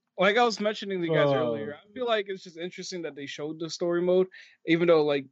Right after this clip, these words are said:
Speaker 1: you know, we all agreed upon the game did look great for, you know, what it was. But at the same time, it's like, people play Call of Duty not for the story anymore. They only play for the multiplayer. Like,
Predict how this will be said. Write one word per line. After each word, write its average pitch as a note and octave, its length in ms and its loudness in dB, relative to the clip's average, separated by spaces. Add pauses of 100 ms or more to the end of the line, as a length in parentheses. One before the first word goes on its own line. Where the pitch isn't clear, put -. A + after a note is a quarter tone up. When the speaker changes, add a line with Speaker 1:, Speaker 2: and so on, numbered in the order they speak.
(220)
Speaker 1:
you D#3 160 -2
know, C#3+ 100 2
we C#3 120 0
all C#3+ 200 6
agreed C#3 260 2
upon B2+ 440 -2
the C3 120 -4
game C3+ 460 2
did C#3 120 2
look B2+ 240 0
great C#3 300 0
for, A#2+ 380 -2 (200)
you D3 80 2
know, C3+ 100 4
what B2+ 180 6
it B2 60 4
was. C3+ 440 4
But B2+ 160 0
at C3 80 -4
the C3+ 80 -8
same D#3 220 -4
time, D3 280 -2
it's B2+ 120 -6
like, B2 240 -2 (420)
people G3 220 4
play F3+ 180 4
Call E3 260 4
of C3+ 60 0
Duty C#3+ 260 0
not D3 200 -2
for B2 100 -10
the A2 80 -8
story D3 340 2
anymore. A#2+ 360 -4
They C3+ 60 -4
only F3 260 2
play D#3+ 160 0
for C3 140 -6
the A#2+ 60 -4
multiplayer. B2 760 -2
Like, A#2 200 -4